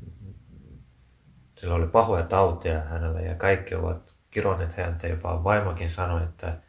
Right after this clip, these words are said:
kiro Jumalaa, ja he, hänkin menetti uskonsa. Ja, mutta mitä Job sanoi? Hän oli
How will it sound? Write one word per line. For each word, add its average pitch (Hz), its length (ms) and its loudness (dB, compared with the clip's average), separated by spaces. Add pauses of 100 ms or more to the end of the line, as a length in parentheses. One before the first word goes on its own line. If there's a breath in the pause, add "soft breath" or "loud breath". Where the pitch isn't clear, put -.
(400 soft breath)
kiro 104 280 2
Jumalaa, 85 500 2
ja 80 160 -2 (380)
he, 85 180 -8 (100)
hänkin 95 320 -4
menetti 85 380 0
uskonsa. 85 560 -4
Ja, 80 200 -4 (1200 soft breath)
mutta 101 500 2 (140)
mitä 123 400 4 (360)
Job 117 280 4
sanoi? 78 460 -2 (1900)
Hän 95 160 -2
oli 85 380 4